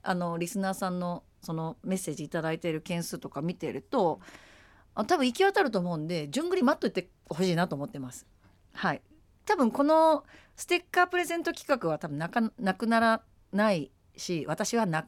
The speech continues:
Speaker 1: 私がなくさないんで。
Speaker 2: かっこいい。
Speaker 1: かっこいいやろ。
Speaker 2: かっこいい。
Speaker 1: <laughs> かっこいいやろ。そう。まあ、もしかしたら長いものに巻かれるかもしれないですけどね。<laughs>
Speaker 2: まあ、その時はその時で。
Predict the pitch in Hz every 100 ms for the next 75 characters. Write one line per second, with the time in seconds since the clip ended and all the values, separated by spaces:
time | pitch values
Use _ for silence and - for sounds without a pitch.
0 | - 151 165 226 247 214 151 156 - 180
1 | 175 143 120 - - - - _ _ _
2 | _ _ _ _ - _ - _ _ -
3 | 185 208 151 95 - _ - - 220 240
4 | - 339 339 - - - - 190 165 156
5 | 165 _ - 165 151 - 180 170 - 185
6 | 190 175 240 196 185 202 190 170 175 160
7 | 160 165 165 170 185 170 147 - 156 160
8 | - - 170 165 202 - - - - 247
9 | 349 - 453 - _ - _ _ _ _
10 | - 466 - - 262 - - 160 - -
11 | 285 196 - - -